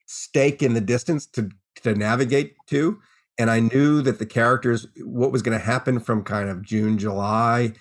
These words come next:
on with the characters was gonna be of kind of peripheral importance to the story. It was a matter of some indifference,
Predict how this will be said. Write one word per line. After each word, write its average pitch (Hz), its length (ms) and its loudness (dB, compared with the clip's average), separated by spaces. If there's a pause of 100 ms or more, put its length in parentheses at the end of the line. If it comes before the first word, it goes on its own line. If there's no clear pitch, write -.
(340)
on 110 460 2
with 113 120 2
the 110 60 -2
characters 117 580 0
was 101 140 -4
gonna 113 160 0
be 113 200 2
of 107 180 -2
kind 123 240 -2
of 101 160 -4 (440)
peripheral 120 680 2
importance 113 560 -2
to 117 120 -4
the 101 80 -4
story. 110 420 0 (840)
It 139 80 -4
was 131 120 2
a 131 40 4
matter 147 300 4
of 110 80 -2
some 127 220 0
indifference, 110 720 -4